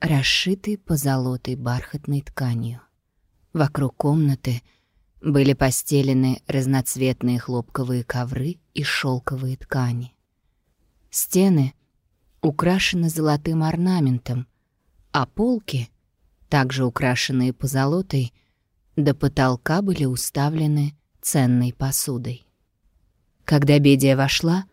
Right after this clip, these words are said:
то увидела в центре переполненной террасы певицу-еврейку, которая, закрыв глаза и положив руки на канун,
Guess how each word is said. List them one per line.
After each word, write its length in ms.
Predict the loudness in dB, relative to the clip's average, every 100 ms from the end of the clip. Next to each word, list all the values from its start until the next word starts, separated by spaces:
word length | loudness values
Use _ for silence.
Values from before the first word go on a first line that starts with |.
| _ -4 4
то 80 |
увидела 520 | 6 8 6 6 4 2
в 100 | 0
центре 480 | 2 4 4 2
переполненной 800 | 2 4 2 2 2 4 4 2
террасы 720 | 0 0 2 2 0 0 -2 -4 _ _ _ _ 4
певицу-еврейку, 1200 | 6 8 6 4 2 4 4 6 4 2 -6 -10 -14 _ _ _ _ _
которая, 480 | 0 4 6 6 6
закрыв 440 | 4 2 2 0
глаза 540 | 2 4 4 2 2 2
и 100 | 0
положив 560 | 0 0 0 0 -2
руки 280 | 0 0 0
на 160 | 0 0
канун, 480 | 0 0 2 0